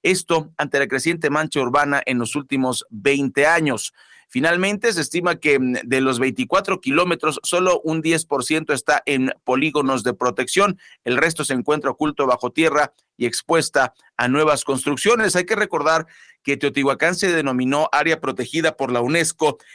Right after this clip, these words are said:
en mil novecientos ochenta y ocho, pero esto no ha frenado las construcciones a la prestación de servicios para visitantes. Muchas de ellas, eh, atentan contra el paisaje urbano histórico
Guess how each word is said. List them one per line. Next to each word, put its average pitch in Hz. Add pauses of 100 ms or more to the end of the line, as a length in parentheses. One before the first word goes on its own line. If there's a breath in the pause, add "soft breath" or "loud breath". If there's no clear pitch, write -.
(100)
en 131
mil 170
novecientos 147
ochenta 135
y 175
ocho, 208 (360 loud breath)
pero 156
esto 190
no 180
ha 180
frenado 175
las 147
construcciones 156 (100)
a 123
la 127
prestación 139
de 160
servicios 151
para 123
visitantes. 139 (220)
Muchas 143
de 143
ellas, 156 (360 loud breath)
eh, 120
atentan 151
contra 127
el 120
paisaje 127
urbano 135
histórico 170